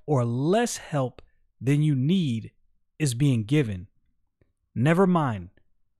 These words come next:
After each failure, ask forgiveness. Pick yourself up and try again."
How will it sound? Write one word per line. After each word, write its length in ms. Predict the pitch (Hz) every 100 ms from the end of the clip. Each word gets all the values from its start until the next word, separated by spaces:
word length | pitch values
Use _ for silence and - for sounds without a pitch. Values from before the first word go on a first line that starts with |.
| _ _ _ -
After 320 | 156 - - -
each 300 | 214 233 -
failure, 600 | 208 190 156 113 104 - _ _ _ -
ask 500 | 147 160 180 - - _
forgiveness. 840 | - 143 127 147 117 104 - - - _ _ _ _ _ -
Pick 280 | 151 180 233
yourself 560 | 240 - 220 220 -
up 260 | 143 127 - _ _ _ -
and 220 | 127 117
try 640 | - - 151 147 147 156 _ 139
again." 560 | 127 117 135 98 90